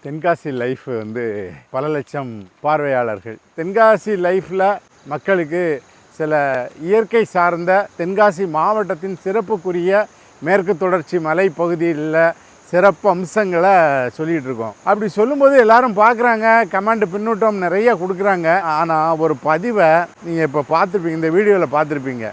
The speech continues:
தண்ணிக்குள்ள இறங்கி காட்டுக்குள்ள ஒரு பதிவை எடுக்கணும் அப்படின்னா ரொம்ப சிரமத்துக்கு இடையில, அஹ், போய் ரிஸ்க் அப்படின்னு சொல்லுவாங்க. அஹ், பெரும் முயற்சி பண்றது, அதை எடுத்து தான் இந்த மாதிரியான இடங்களை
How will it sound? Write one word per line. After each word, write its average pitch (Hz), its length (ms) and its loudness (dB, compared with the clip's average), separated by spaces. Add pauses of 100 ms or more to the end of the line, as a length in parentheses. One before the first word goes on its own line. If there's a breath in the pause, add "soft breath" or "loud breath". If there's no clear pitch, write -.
தண்ணிக்குள்ள 190 420 2
இறங்கி 160 480 0
காட்டுக்குள்ள 156 560 0 (440)
ஒரு 196 180 -2
பதிவை 226 440 4
எடுக்கணும் 233 360 0
அப்படின்னா 196 360 -2
ரொம்ப 196 260 -4
சிரமத்துக்கு 180 680 -4
இடையில, 180 500 0
அஹ், 156 140 0
போய் 208 180 2
ரிஸ்க் 202 420 -2
அப்படின்னு 190 380 2
சொல்லுவாங்க. 151 600 0 (560 loud breath)
அஹ், 156 300 0 (140)
பெரும் 196 240 2
முயற்சி 202 400 2
பண்றது, 196 560 2 (420)
அதை 190 300 4 (600)
எடுத்து 202 320 -2
தான் 233 240 -2
இந்த 196 140 -4
மாதிரியான 214 640 0 (400)
இடங்களை 220 440 0